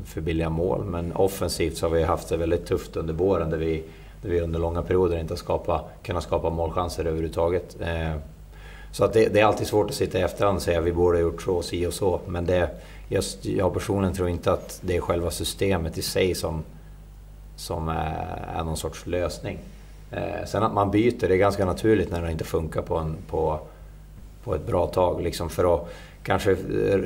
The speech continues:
hjälpa laget att hamna i bättre positioner offensivt för att kunna skapa målchanser eller för att täcka vissa ytor.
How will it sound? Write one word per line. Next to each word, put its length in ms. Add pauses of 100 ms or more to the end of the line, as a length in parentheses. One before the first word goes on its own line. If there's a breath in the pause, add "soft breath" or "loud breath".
hjälpa 1080 (100)
laget 420
att 80
hamna 300
i 40
bättre 300
positioner 540
offensivt 460
för 220
att 120
kunna 160
skapa 600
målchanser 560
eller 120
för 240
att 80
täcka 260
vissa 300
ytor. 320